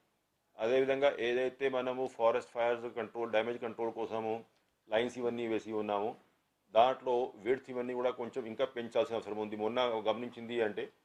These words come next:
ఒక forest ఫైర్లో వాళ్ళే ఏరియాలో అయినా అసలు ఆ ఏదైతే మనం forest fire prevention lines వేసి ఉన్నాము, ఆ line దాటి కూడా forest fire వెళ్ళింది మొన్న.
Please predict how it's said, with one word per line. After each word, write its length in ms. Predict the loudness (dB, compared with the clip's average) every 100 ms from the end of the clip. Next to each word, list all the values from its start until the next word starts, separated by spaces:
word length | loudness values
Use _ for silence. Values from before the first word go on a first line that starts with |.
| _ _ 2
ఒక 140 | 4
forest 380 | 4 2 2 2
ఫైర్లో 340 | 4 4 4
వాళ్ళే 280 | 0 0 0
ఏరియాలో 300 | -2 -2 -2
అయినా 280 | -4 -6 -10 _ _ _ _ _ _ _ _ 0
అసలు 260 | 0 4 4
ఆ 120 | 4
ఏదైతే 420 | 2 2 2 2
మనం 180 | -4 -4
forest 380 | 0 2 2 2
fire 220 | 2 2
prevention 360 | 2 -2 -2 0
lines 220 | 0 0
వేసి 220 | -4 -4
ఉన్నాము, 380 | -2 0 -2 -6 _ _ _
ఆ 40 | 0
line 340 | 6 6 6
దాటి 360 | 4 6 4 -4
కూడా 220 | -4 -6
forest 420 | -2 0 0 -2
fire 300 | -2 0 2
వెళ్ళింది 340 | 0 -4 -6 -8
మొన్న. 220 | -8